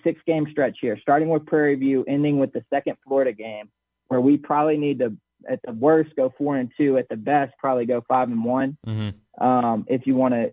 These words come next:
Speaker 1: if you wanna be talking about, uh, you know, any shot at the tournament. And so break the season down into these mini segments.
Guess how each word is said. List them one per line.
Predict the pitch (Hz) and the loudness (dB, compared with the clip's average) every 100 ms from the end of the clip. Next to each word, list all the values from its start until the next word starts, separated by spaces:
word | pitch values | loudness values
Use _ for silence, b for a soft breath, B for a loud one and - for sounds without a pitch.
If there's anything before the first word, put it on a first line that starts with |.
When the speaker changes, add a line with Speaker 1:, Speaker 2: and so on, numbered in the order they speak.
| - | -4
Speaker 1:
if | 127 131 | -2 2
you | |
wanna | 139 131 | 2 2
be | 123 | 0
talking | 120 131 123 123 | 2 2 2 -2
about, | 110 110 98 - _ _ _ - | -2 0 -2 -4 _ _ _ -4
uh, | 117 110 85 | -2 0 0
you | - 117 | -2 -2
know, | 104 80 - - | -2 -6 -8 0
any | 123 117 | 0 2
shot | 131 113 | 2 2
at | 110 | 2
the | - | -4
tournament. | - 120 113 104 - | -4 0 0 -2 -4
And | 113 113 | -6 0
so | 123 117 | 4 4
break | 107 135 147 | 4 2 2
the | 160 - | -4 -2
season | 156 156 | -2 0
down | 139 139 139 | 0 2 2
into | 131 | 0
these | 123 113 | 0 0
mini | 123 135 139 | 0 0 0
segments. | 123 110 117 117 | 0 0 -2 -4